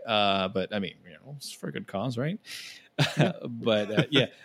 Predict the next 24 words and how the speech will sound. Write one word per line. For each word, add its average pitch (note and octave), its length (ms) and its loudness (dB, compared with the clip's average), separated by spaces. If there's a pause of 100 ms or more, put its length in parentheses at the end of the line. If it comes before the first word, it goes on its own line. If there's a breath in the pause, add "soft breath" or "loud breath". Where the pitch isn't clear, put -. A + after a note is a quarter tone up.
I D3 60 6
mean, C#3 180 8
the, C3 180 2
the, C#3+ 140 0
the C#3 140 6
idea C#3 300 8
of A2+ 80 4
this, G#2 280 -2
like, C3+ 160 -2
we A#3 160 4
don't A#2 200 6
care F#2+ 240 -2
about E2+ 280 -2
all F2+ 100 0
these F2+ 160 -2
other D#2 240 -6
bullshit F2 380 -4
codes. D#3 320 4
We G3+ 120 2
care D3+ 260 6
about C3 280 2
the D3 60 -4
baby. G#2+ 540 0 (480 soft breath)
The C#3+ 100 0